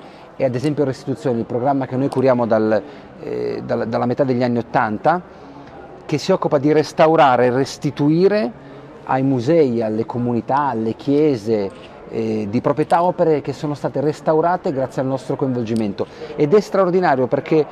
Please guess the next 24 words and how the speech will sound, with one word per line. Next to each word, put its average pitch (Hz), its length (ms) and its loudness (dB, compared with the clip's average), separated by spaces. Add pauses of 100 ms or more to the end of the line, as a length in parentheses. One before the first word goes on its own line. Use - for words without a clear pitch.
(160)
noi 214 160 2
chiediamo 156 600 2 (320)
alle 147 280 2
soprintendenze 160 840 0
di 127 120 0
dirci: 123 560 0 (300)
"Che 156 140 -4
cosa 208 240 0
volete 185 340 2
che 147 100 2
vi 135 120 2
restauriamo?" 123 1000 -2 (160)
Arrivano 170 320 2
ri-, 156 140 0 (120)
risposte 151 420 -2
da 131 60 0
tutta 139 240 -4
Italia 123 320 0
e 120 60 -2
di 135 120 0
anno 180 160 2
in 165 100 2
anno 190 220 0
aggiungiamo, 131 720 0